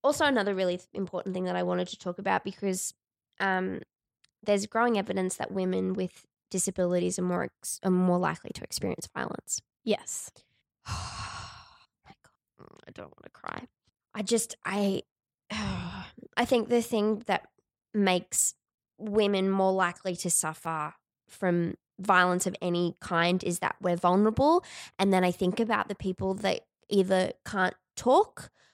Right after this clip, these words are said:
Speaker 1: can't speak,
Speaker 2: Can't
Speaker 1: can't
Speaker 2: fend for
Speaker 1: walk,
Speaker 2: themselves, yeah.
Speaker 1: can't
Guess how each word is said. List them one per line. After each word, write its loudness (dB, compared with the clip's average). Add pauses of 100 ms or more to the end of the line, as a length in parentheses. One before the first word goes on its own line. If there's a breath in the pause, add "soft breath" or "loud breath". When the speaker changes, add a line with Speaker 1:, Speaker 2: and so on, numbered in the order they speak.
(140)
Speaker 1:
can't 4
speak, 0 (220)
Speaker 2:
Can't -2
Speaker 1:
can't 6
Speaker 2:
fend -2
for 6
Speaker 1:
walk, 8
Speaker 2:
themselves, -14
yeah. -2
Speaker 1:
can't 4